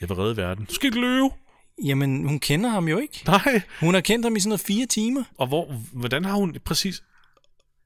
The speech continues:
Speaker 1: Hvordan har hun forstået de her ting?
Speaker 2: Ja.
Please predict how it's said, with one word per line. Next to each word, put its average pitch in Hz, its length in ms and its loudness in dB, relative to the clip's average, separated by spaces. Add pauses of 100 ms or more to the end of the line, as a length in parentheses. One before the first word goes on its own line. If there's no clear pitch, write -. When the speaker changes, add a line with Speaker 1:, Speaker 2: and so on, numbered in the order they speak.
(720)
Speaker 1:
Hvordan 151 520 -4
har 196 140 -2
hun 170 200 0
forstået - 640 0
de 165 80 -2
her 147 160 -4
ting? - 260 -4 (480)
Speaker 2:
Ja. 117 120 -2